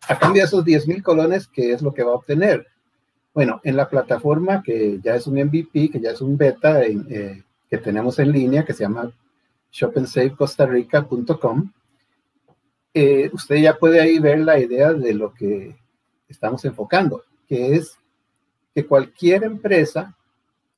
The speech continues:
por pequeña que sea, puede ser la abuelita en la casa que está vendiendo unos tejidos o cualquier otra cosa, hasta la empresa más grande puede participar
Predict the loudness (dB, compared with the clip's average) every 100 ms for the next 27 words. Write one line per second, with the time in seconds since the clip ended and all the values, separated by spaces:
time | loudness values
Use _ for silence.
0 | _ _ -6 -6 -4 -8 -2 0 2 0
1 | -4 -6 0 0 0 -2 -2 -2 -2 -2
2 | 0 0 0 -2 -4 -2 -2 -2 -4 -4
3 | -6 -6 -2 -2 -2 -4 -4 -4 -2 -2
4 | -4 -6 -8 -6 -4 -2 2 0 -2 -10
5 | _ _ _ _ _ -4 0 2 2 -2
6 | -6 _ _ _ _ -6 -2 2 2 2
7 | -2 -4 -6 -8 -14 _ _ _ _ -4
8 | 0 0 0 -2 0 2 2 2 0 0
9 | -6 -6 _ _ -6 -4 -2 -2 -2 -4
10 | -8 -8 -2 -2 -2